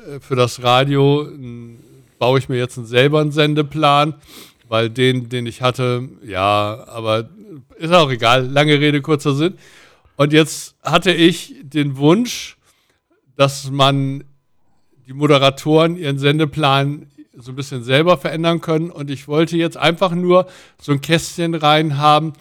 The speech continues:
wo der Moderator sagen kann, „Ja, ich möchte eine Wunschbox aktivieren.“ So, das war das Grundgerüst. Der, der Moderator konnte seine Sendung bearbeiten, löschen,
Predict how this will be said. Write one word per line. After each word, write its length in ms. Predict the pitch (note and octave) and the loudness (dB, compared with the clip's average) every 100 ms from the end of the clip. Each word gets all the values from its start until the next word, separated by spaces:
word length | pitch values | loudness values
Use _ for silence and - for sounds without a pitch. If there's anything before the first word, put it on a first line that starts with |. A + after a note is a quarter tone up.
| - _ _ _ | -20 _ _ _
wo 100 | C#3 | -6
der 160 | C#3+ C3+ | 2 2
Moderator 800 | C3+ C#3 C3 A#2+ C3 D3+ E3 D#3 | 4 2 2 4 2 2 2 2
sagen 440 | D3+ C#3+ C#3+ D3 | 4 2 2 -2
kann, 380 | - D3 C3+ C#3 C#3 _ _ _ _ | -4 0 0 0 -6 _ _ _ _
„Ja, 640 | G#2 A2 A2+ C#3+ E3 - - | -4 2 4 4 0 -8 -18
ich 220 | - C3+ C#3 | -14 -14 -6
möchte 600 | C3+ - - C3+ C#3+ _ | -4 -4 0 0 0 _
eine 580 | B2+ C3 C3 C3 B2+ A#2 _ _ _ _ - | 0 2 2 2 0 -6 _ _ _ _ 0
Wunschbox 800 | C3+ D3+ - - A2 G2+ - - | 2 2 0 -4 0 0 -2 -16
aktivieren.“ 800 | G#2+ G2 - G2+ F2 F2+ F2 E2 _ _ _ _ _ _ _ _ _ _ _ _ | -14 -14 -20 -20 -20 -20 -20 -20 _ _ _ _ _ _ _ _ _ _ _ _
So, 60 | G#2+ | -2
das 200 | C3 C3 | -2 2
war 80 | C#3+ | 2
das 220 | C#3+ C#3 | 2 0
Grundgerüst. 920 | B2+ B2+ A2+ A#2 F#2+ G2 F2+ - _ _ - | -2 -2 -2 -10 -8 -14 -14 -20 _ _ -2
Der, 180 | A#2 A#2 | 0 0
der 240 | A#2 A#2 | 0 0
Moderator 760 | A#2+ B2+ B2+ B2+ C#3 F3+ F#3 F3+ | 0 0 2 4 4 2 2 0
konnte 340 | F3+ D3+ C#3+ | 0 -2 0
seine 280 | C#3 B2+ B2+ | 2 0 0
Sendung 460 | C3 D3+ F3+ F#3 E3+ | 2 2 2 0 0
bearbeiten, 800 | D3+ D#3+ D#3+ D#3 D#3+ D#3 D3+ D3 | 2 4 4 2 2 -4 -6 0
löschen, 680 | D#3 D#3+ F3 D#3+ D#3 D#3 | 2 2 -4 -8 -8 -12